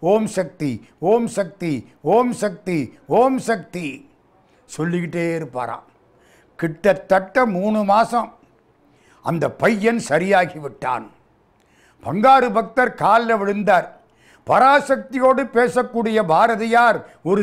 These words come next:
சித்தர்னார். பராசக்தியோடு பேசக்கூடியவர் பாரதியார். "அம்மா, யாதுமாகி நின்றாய் காளி, எங்கும் நீ நிறைந்தாய்,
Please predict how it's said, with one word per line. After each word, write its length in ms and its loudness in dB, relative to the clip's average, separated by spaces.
சித்தர்னார். 800 -2
பராசக்தியோடு 1000 2
பேசக்கூடியவர் 880 -2
பாரதியார். 680 0
"அம்மா, 320 2
யாதுமாகி 720 2
நின்றாய் 600 2
காளி, 420 2
எங்கும் 400 -4
நீ 140 -2
நிறைந்தாய், 720 -4